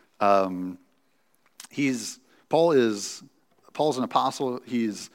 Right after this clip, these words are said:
a prophet, he's a shepherd, he's a teacher, and he's an evangelist. And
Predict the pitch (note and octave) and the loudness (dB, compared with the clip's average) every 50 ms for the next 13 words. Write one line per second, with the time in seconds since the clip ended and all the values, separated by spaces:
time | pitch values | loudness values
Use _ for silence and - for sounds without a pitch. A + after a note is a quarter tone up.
0 | _ _ - F#2 - - - C3 B2+ B2 - - A#2+ A2+ A2+ - - - - _ | _ _ -10 -10 -8 -6 -4 -4 -4 -4 -4 -4 -4 -4 -4 -6 -12 -20 -20 _
1 | _ - A2 A2 G#2+ G2 F2+ - G2+ G2 F2 E2 - - C#3 B2+ - C#3 B2+ G#2+ | _ -4 -2 -2 -2 -4 -6 -8 -8 -8 -8 -8 -4 -2 -2 -2 -2 -2 -4 -4
2 | G#2+ G2+ F#2+ F#2+ F2+ - C#3+ B2+ - B2+ A2+ G#2+ A2 A#2+ A2+ G#2 G#2+ G#2 G2+ G#2+ | -6 -6 -6 -6 -6 -6 -6 -6 -6 -6 -6 -6 -4 -4 -4 -4 -4 -4 -4 -4
3 | G#2+ G2+ F#2 G2 F#2+ G2 G2+ - - - _ _ - - - - _ - A2 A2+ | -4 -4 -4 -6 -10 -12 -14 -14 -16 -20 _ _ -20 -20 -20 -20 _ -8 -6 -4
4 | A2 G#2+ G#2 G2+ G2 | -2 -2 -4 -4 -8